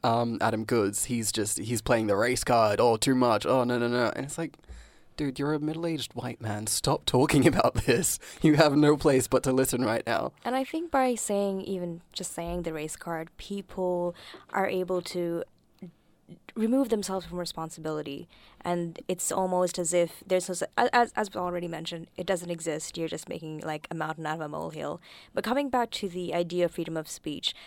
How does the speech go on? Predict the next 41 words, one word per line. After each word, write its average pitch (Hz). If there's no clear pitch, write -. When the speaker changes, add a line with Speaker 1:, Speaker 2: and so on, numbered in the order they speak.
Speaker 2:
I 208
think 269
people 254
use 196
that 170
as 180
a 175
means 175
to 180
defend 170
themselves, 160
obviously. 160
But 175
when 196
you 214
try 196
to 185
critique 190
their 175
use 170
of -
freedom 220
of 214
speech, -
um, 175
their 214
use 247
of 202
the 196
use 175
of 160
freedom -
of -
speech, -
if 170
that 180
makes -
sense. -
Speaker 1:
Yeah, 123
yeah. 113
Speaker 2:
Um, 190